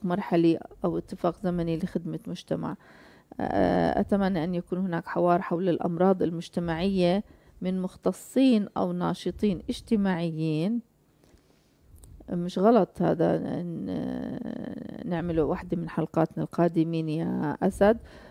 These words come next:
"لا يوجد اتفاق مطلق حول فكرة، ولكن هناك توافق مرحلي."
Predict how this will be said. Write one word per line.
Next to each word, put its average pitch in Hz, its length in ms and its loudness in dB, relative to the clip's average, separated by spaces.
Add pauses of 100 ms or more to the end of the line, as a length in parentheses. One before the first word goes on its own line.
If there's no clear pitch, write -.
(120)
"لا 208 140 8
يوجد 190 320 4
اتفاق - 480 -4
مطلق 165 420 -4
حول 170 320 0
فكرة، - 340 0
ولكن 165 360 0
هناك 175 320 -4
توافق 196 520 4
مرحلي." 165 500 -2